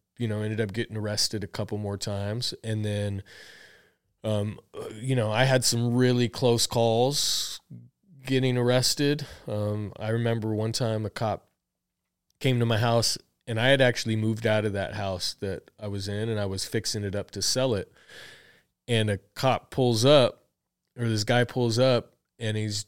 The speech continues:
totally undercover, just looked just like me or you, tattoos, everything. And he basically told me to come here. I was, like, in the yard cleaning or something, and he's like, "Hey, I know all about you,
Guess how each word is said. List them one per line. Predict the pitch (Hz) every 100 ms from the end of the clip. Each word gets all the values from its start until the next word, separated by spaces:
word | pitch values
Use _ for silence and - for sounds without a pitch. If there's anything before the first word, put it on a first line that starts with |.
| _
totally | - 131 127 120
undercover, | 113 104 117 107 104 107 113
just | - 127 -
looked | 123 143 -
just | 131 -
like | 127 110
me | 113 120
or | 127
you, | 117 117 117
tattoos, | 123 110 110 127 117 117 107
everything. | 113 110 107 104 95 92 - _ _ _ _
And | 107 107
he | 120
basically | 139 139 123 127 - 120 113 107 _ -
told | 120 117
me | 120
to | 107
come | - 110
here. | 113 131 110
I |
was, | 107 101 107
like, | 101
in | 107
the | 104
yard | 104 104 -
cleaning | 117 110 110 98
or | 92
something, | - 95 82
and | 95
he's | 92 101
like, | 92 - - - - - - -
"Hey, | 123
I | 117
know | 139 127
all | 117 117
about | 117 120 117
you, | 113 120 123 123